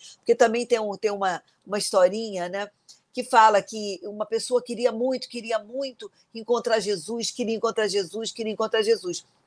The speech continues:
E ele traçou a meta de caminhar na vida dele, e aí cada um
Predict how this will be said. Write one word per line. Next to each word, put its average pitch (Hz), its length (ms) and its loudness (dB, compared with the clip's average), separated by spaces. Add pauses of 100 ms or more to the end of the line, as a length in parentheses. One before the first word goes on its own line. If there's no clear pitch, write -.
(680)
E 220 80 2
ele 240 120 4
traçou 214 400 2
a 208 60 6
meta 208 320 2
de 180 140 -10
caminhar 202 480 -2
na 208 80 0
vida 190 280 -2
dele, 233 400 -4 (360)
e 262 100 2
aí 285 140 8
cada 311 380 6
um 240 220 -4